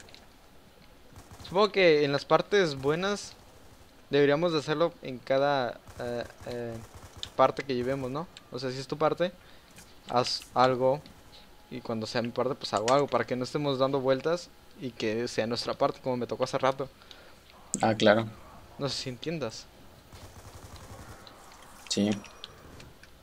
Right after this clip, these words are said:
Speaker 2: Sí, ya no tienes munición.
Speaker 1: No, ya no tengo munición.
Speaker 2: Se escuchaba el pinche gatillo ahí.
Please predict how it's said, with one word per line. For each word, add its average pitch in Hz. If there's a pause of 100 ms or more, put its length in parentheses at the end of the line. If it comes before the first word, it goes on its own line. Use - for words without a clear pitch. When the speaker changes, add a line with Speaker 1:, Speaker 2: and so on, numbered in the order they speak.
(1000)
Speaker 2:
Sí, -
ya 123
no 127
tienes 123
munición. 113
Speaker 1:
No, 147
ya 156
no 151
tengo 156
munición. 160
Speaker 2:
Se 214
escuchaba 117
el 117
pinche 123
gatillo 107
ahí. 104